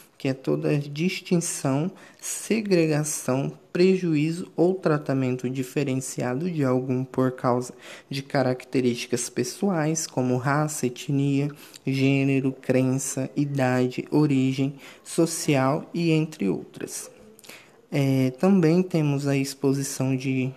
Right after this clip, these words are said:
de nudes sem consentimento, né, que é o sexting, que é uma palavra originada da união de duas palavras em inglês,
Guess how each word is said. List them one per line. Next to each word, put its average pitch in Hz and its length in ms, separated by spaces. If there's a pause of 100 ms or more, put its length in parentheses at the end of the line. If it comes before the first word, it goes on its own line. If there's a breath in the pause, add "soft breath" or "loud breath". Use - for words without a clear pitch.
de 139 180
nudes 139 540 (320 loud breath)
sem 143 480
consentimento, 147 1040
né, 151 300 (380 loud breath)
que - 200
é 135 120
o 135 280
sexting, 156 920 (380 loud breath)
que 151 100
é 135 40
uma 139 200
palavra 131 460
originada 127 680
da 127 120
união 127 440
de 123 140
duas 143 340
palavras 127 560
em 131 100
inglês, 160 640